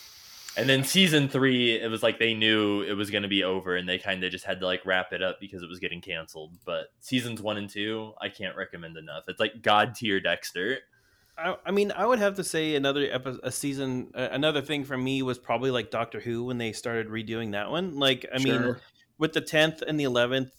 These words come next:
Speaker 2: Doctors, like, David Tennant in his storyline was probably one of the most, uh, was probably one of the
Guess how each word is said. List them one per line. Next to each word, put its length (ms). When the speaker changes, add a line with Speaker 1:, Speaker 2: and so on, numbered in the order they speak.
Speaker 2:
Doctors, 480
like, 140
David 300
Tennant 360
in 120
his 280
storyline 760
was 100
probably 640
one 280
of 100
the 80
most, 380
uh, 380
was 220
probably 260
one 140
of 60
the 60